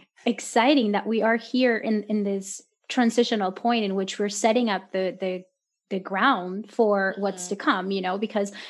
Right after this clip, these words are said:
Speaker 1: I believe that for us is we are the ones who have to take the bigger leaps. We are the ones who have to leave the old paradigms into the new paradigm. So we are the ones, and we, we forget that sometimes. We think, like, we're just the ones who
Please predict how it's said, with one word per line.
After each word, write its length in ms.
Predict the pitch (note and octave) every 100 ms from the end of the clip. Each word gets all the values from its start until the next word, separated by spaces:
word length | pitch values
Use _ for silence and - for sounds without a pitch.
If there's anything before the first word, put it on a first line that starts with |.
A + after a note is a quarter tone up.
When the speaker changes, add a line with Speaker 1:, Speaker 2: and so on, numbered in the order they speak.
| -
Speaker 1:
I 60 | A3+
believe 280 | A#3 C4 C4+
that 200 | B3+ -
for 180 | G#3+ G3+
us 260 | G#3+ G3+
is 160 | G3+ - -
we 180 | A3+ C4+
are 140 | C4+
the 100 | G3+
ones 220 | G3 G3
who 120 | G3+ G#3
have 240 | G#3+ G3+
to 80 | G3
take 440 | G3+ G#3 F#3+ - -
the 160 | G3 F#3
bigger 360 | F#3+ G3+ F#3+
leaps. 480 | F#3 F3+ F3+ - -
We 140 | A3
are 140 | B3+ A3
the 100 | G3
ones 240 | F#3+ F#3+
who 100 | G#3 F#3+
have 240 | G3 -
to 80 | G#3
leave 540 | F#3+ G#3 B3+ A#3+ G3 G3 - -
the 120 | G#3+ G3+
old 180 | F#3+
paradigms 680 | G3 G3 F#3+ F#3+ F#3 F#3 F3+ B3
into 300 | B3 A3+ G3+
the 100 | F#3
new 140 | F#3
paradigm. 540 | F#3 F#3+ F#3+ F#3 F3+
So 180 | F#3+ G3
we 260 | F#3+ A3+ D#4+
are 200 | C4 G#3
the 140 | F#3+ F3+
ones, 400 | G#3 C4 G3 G3
and 140 | F#3+ -
we, 200 | A3 G#3+ -
we 100 | A#3+
forget 460 | C4 B3+ G3+ G3+ G3+
that 220 | F#3+ -
sometimes. 440 | F#3+ F#3+ F#3 F#3+
We 80 | G3+
think, 300 | G3+ G#3 G3+
like, 200 | G3+ F#3+
we're 140 | G3 F#3
just 240 | G3+ G3+
the 80 | F#3+
ones 280 | F#3 F#3+ -
who 200 | G3